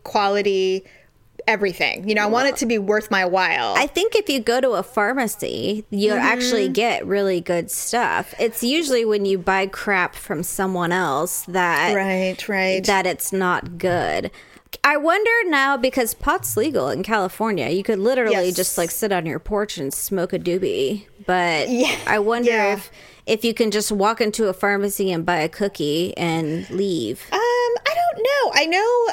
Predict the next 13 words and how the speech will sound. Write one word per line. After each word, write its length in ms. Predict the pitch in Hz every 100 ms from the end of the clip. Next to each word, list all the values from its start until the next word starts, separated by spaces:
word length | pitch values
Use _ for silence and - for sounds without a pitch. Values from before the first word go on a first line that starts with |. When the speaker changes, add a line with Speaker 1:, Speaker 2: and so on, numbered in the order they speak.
| -
Speaker 1:
federally 1080 | - - 359 427 349 254 208 208 196 220 - _ _ -
marijuana 560 | 226 208 202 196 190 185
is 140 | 208
still 400 | - 208 190 185
considered 440 | - 202 - 185 180
illegal, 560 | 170 151 - 90 214 -
which 200 | 220 220
is 320 | 202 202 - -
ridiculous, 720 | 226 196 180 180 175 151 -
but 160 | 226 214
it 120 | 208
is. 380 | 180 180 185 -
So 640 | - - 254 233 226 220